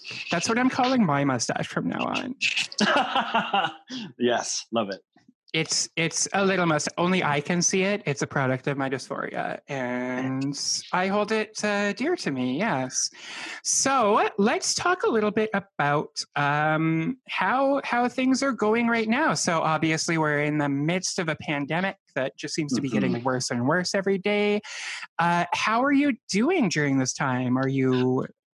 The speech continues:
Speaker 1: are you doing well?
Speaker 2: I'm doing okay. I mean, I think, um, it's, <sighs> I, I, I think it's, uh, I feel like ever since Trump got elected, like, it's, there have been so many doomsday scenarios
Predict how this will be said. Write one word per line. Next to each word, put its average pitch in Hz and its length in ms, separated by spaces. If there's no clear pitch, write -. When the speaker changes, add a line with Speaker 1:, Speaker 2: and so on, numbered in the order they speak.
Speaker 1:
are 131 120
you 131 140
doing 160 380
well? 226 640
Speaker 2:
I'm 185 220
doing 262 260
okay. 220 420
I 170 100
mean, 160 200
I 156 160
think, 202 480
um, 117 560
it's, - 300
<sighs> - 60
I, 139 140
I, 139 440
I 139 60
think 196 220
it's, - 320
uh, 123 60
I 160 80
feel 254 200
like 247 200
ever 143 240
since 135 440
Trump 113 480
got 107 180
elected, 104 560
like, 107 200
it's, 117 380
there 170 120
have 165 80
been 185 140
so 185 200
many 220 160
doomsday 131 640
scenarios 120 1000